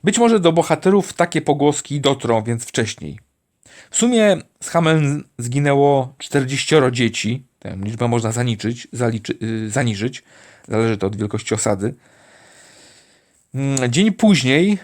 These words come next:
dzień czy dwa dni później, jak wam będzie pasowało w scenariuszu, dwoje z zaginionych dzieci do Hameln wróciło. Jedno z nich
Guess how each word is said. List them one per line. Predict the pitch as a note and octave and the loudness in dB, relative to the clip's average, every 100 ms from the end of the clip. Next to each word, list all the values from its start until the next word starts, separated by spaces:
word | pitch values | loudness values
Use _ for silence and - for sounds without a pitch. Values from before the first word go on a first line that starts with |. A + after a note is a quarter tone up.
| - - - _ | -12 -20 -20 _
dzień | - G#2 E3 | -4 -2 0
czy | - A2+ | -2 -2
dwa | G#2 A2+ | 0 0
dni | A2 | -2
później, | G#2 A#2+ C3+ | -6 -4 -2
jak | A2+ | -2
wam | A2 G#2 | -2 -2
będzie | G#2 G2+ | -2 -4
pasowało | - G#2+ G#2+ G#2 B2 A#2 | -4 -6 -2 2 2 0
w | A#2+ | -4
scenariuszu, | - G#2+ G#2 G2+ - C3 | -8 -4 -4 -6 -4 -4
dwoje | B2 B2 D3+ F3 C#3 | -2 2 4 4 2
z | |
zaginionych | B2+ B2 C3+ C#3 B2 | 0 0 0 0 0
dzieci | A#2+ C3+ - D3 D3 - - _ _ - | -2 -4 -2 -2 -4 -8 -20 _ _ -4
do | C3 | -2
Hameln | B2 D#3 D3+ C#3+ C#3+ | 0 2 2 2 2
wróciło. | C3 C#3+ C#3+ C3+ G2+ C2+ - _ _ _ _ _ _ _ _ _ _ _ _ _ _ C#3 | 2 0 2 2 4 2 -4 _ _ _ _ _ _ _ _ _ _ _ _ _ _ -2
Jedno | E3+ D#3 D#3 | -2 2 0
z | C3 | 0
nich | C#3 - - | -4 -6 -18